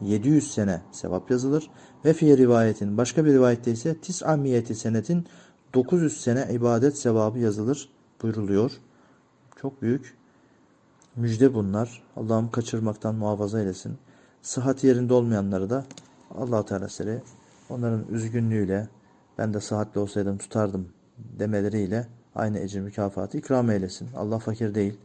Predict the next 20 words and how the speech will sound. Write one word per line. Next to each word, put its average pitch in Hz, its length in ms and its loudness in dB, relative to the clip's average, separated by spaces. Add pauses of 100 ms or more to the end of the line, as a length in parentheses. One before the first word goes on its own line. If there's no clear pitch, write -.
(960)
İmam 107 300 0
Gazali 110 360 2
Hazretleri'nde 104 720 -2 (640)
bu 107 360 -6 (200)
İhya-i 104 480 -4
Ulumuddin'de 101 520 -4
geçiyor 95 360 -6
bu 90 80 -6
hadis-i 87 160 -12
şerif. 113 220 -8 (2500)
Enes 151 320 2
radıyallahu 139 640 8
anh 143 180 -2
bu 139 100 2
hadis-i 135 180 -4
şerif 135 220 0
hakkında, 127 540 0 (260)
"Ben 127 240 -2
bunu 123 160 -2
Resulullah'tan 120 640 0